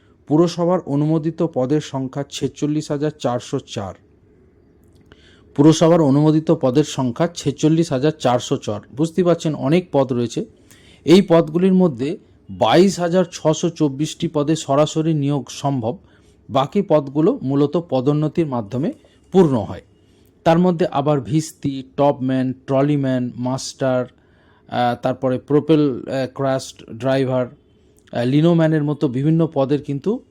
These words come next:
বর্তমানে আর প্রয়োজন নেই। এই পদগুলি ফাঁকা থাকলেও তা পূরণ করা অপ্রাসঙ্গিক, অর্থাৎ এগুলো পুরসভা আর পূরণ করবে না, তার কারণ এই পদগুলো তো আর প্রয়োজন সেরকম নেই। ফলে সেই সব পদ বাদ দিয়ে বর্তমানে স্থায়ী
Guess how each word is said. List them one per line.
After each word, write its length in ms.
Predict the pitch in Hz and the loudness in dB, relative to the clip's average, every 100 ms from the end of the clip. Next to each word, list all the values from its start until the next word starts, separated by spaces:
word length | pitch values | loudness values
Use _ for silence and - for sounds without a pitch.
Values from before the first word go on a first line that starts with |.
| - | -12
বর্তমানে 460 | 107 131 - 143 139 | -4 -4 -2 -4 -2
আর 60 | 131 | -4
প্রয়োজন 460 | - 123 117 120 | -6 -6 -4 -4
নেই। 280 | 113 120 107 | -4 -4 -4
এই 140 | 135 143 | -4 -2
পদগুলি 460 | 143 131 139 147 156 | -2 -2 -2 -4 -4
ফাঁকা 280 | 135 131 156 | -6 0 0
থাকলেও 340 | 156 131 151 | 0 -6 -8
তা 160 | 156 139 | -4 -6
পূরণ 360 | - 135 143 | -4 -4 -4
করা 300 | 139 131 160 254 _ _ _ _ | -4 -2 -2 -4 _ _ _ _
অপ্রাসঙ্গিক, 760 | 113 135 127 104 113 98 101 - | -4 -2 -2 -4 -10 -10 -12 -8
অর্থাৎ 300 | 147 190 175 | -6 -4 -4
এগুলো 260 | 156 170 | -4 -4
পুরসভা 580 | 170 156 151 156 156 185 - _ _ _ | -2 -2 -2 -2 -4 -4 -8 _ _ _
আর 140 | - 143 | -4 -4
পূরণ 360 | - 143 160 | -4 -4 -4
করবে 420 | 170 135 127 110 | -4 -6 -6 -8
না, 180 | 98 95 - | -12 -12 -8
তার 120 | 156 | -6
কারণ 300 | 170 175 160 | -4 -4 -6
এই 100 | 160 | -8
পদগুলো 460 | 147 143 131 151 | -6 -8 -6 -8
তো 320 | 151 156 147 139 | -8 -8 -8 -8
আর 140 | 135 - | -12 -10
প্রয়োজন 340 | 139 147 151 147 | -6 -6 -6 -8
সেরকম 420 | 156 143 151 151 | -6 -6 -6 -2
নেই। 220 | 220 247 - _ _ _ _ _ _ _ - | -2 -2 -8 _ _ _ _ _ _ _ -2
ফলে 420 | 160 180 147 - | 2 4 2 -2
সেই 260 | - 175 | 0 0
সব 200 | 180 202 170 | 2 0 0
পদ 180 | 170 175 | 2 2
বাদ 360 | 143 131 135 131 | 2 0 0 2
দিয়ে 260 | 156 127 160 123 | 0 0 -4 -4
বর্তমানে 480 | 123 135 156 156 160 | -2 -2 -2 0 0
স্থায়ী 460 | - - 135 151 | -4 -6 2 2